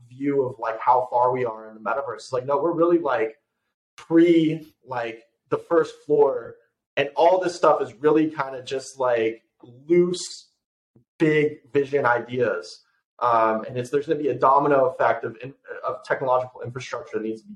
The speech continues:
built in order for any of the things that over this last N F T, like, crypto metaverse bull run to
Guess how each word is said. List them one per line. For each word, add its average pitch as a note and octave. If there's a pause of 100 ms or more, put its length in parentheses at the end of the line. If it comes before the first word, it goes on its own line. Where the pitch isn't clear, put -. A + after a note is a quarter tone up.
built - (280)
in A#2+
order C3+
for -
any D#3
of D3
the B2+
things A2+ (340)
that A#2+ (220)
over D3
this C3+
last C3
N B2
F -
T, B2
like, A2
crypto A#2+
metaverse A#2
bull A#2
run A2+ (840)
to D3